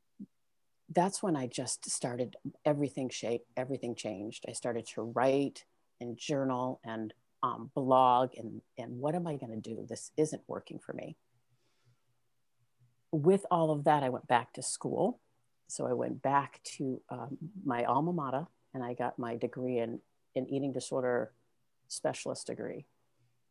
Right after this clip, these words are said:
And with that, I learned so much. The doors opened up to why diets don't wa-,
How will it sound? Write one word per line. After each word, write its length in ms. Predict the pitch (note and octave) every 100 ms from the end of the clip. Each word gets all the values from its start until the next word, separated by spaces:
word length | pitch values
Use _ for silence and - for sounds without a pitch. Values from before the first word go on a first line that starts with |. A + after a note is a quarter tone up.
| -
And 260 | D3 C3+
with 340 | D3+ F3 E3 -
that, 320 | B2 A2+ -
I 120 | B2+ A#2+
learned 680 | C3 B2 B2 A2+ A2+ A#2 - _ _ _
so 420 | - - - C#3 C3+
much. 480 | G#2 - - - - _ _
The 80 | A#2+
doors 340 | C3+ B2 A#2+
opened 360 | B2 A#2+ A#2+ A#2+
up 240 | A2+ -
to 300 | - E3 A#2 - _ _ _ _ _ -
why 400 | B2+ A#2 B2+ E3
diets 460 | D#3+ C#3+ D3 - -
don't 220 | C#3+ D3
wa-, 260 | C3 C3